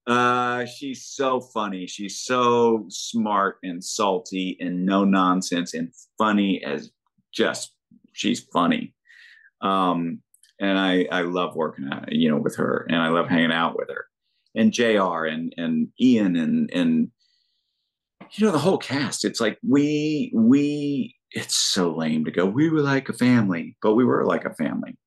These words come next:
Um, and we still are in a weird way. And, and I think that it's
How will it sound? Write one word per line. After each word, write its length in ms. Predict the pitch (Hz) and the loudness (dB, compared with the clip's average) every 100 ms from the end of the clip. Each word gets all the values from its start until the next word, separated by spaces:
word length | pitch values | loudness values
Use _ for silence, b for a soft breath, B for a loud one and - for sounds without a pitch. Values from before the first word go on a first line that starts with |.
| - | -6
Um, 500 | 92 92 90 87 82 _ - - | 0 2 2 -2 -8 _ -10 -2
and 100 | 110 | 0
we 80 | |
still 300 | 104 - 120 | 0 2 2
are 300 | 117 107 90 - - | 4 2 -2 -8 -14
in 100 | 90 | -8
a 60 | |
weird 240 | 87 85 82 | -4 -4 -2
way. 280 | - - - _ - | -4 -6 -12 _ -4
And, 340 | 95 98 92 - b b b b - | 0 2 0 -6 b b b b -4
and 160 | - 110 | 0 0
I 140 | 135 | -2
think 380 | - - 135 - | -4 -2 -2 -2
that 140 | 113 | 0
it's 420 | 98 95 - - | 0 -2 -8 -8